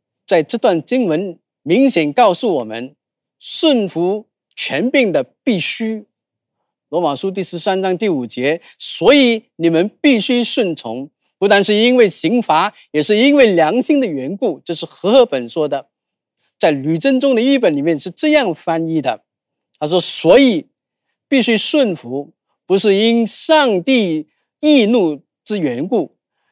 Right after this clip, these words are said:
乃是良知的缘故。”基督徒顺服政府有两个原因，第一个是因为刑罚，不想招惹神的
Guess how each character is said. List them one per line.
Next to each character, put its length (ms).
乃 240
是 480
良 580
知 320
的 300
缘 360
故。” 240
基 120
督 40
徒 200
顺 280
服 240
政 320
府 280
有 120
两 320
个 100
原 280
因， 200
第 80
一 100
个 140
是 180
因 200
为 260
刑 420
罚， 340
不 120
想 400
招 380
惹 260
神 560
的 320